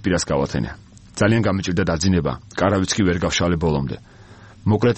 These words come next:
ერთი დღეც უნდა გავძლო. დილიდან კი აქამდე უცნობი,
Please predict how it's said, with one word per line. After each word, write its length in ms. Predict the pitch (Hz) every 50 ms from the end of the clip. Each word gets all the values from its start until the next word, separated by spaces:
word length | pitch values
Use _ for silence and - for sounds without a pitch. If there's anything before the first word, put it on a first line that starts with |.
| - -
ერთი 260 | 90 98 101 - 123 101
დღეც 180 | - 104 104 - -
უნდა 160 | 98 87 85
გავძლო. 400 | 80 78 67 71 69 - 69 60 53 - - - - - - - - - - - - - -
დილიდან 400 | - 120 131 151 139 139 131 127
კი 140 | 131 165 156 -
აქამდე 380 | - - 113 - 147 135 135 139
უცნობი, 400 | 117 110 - - 117 95 95 123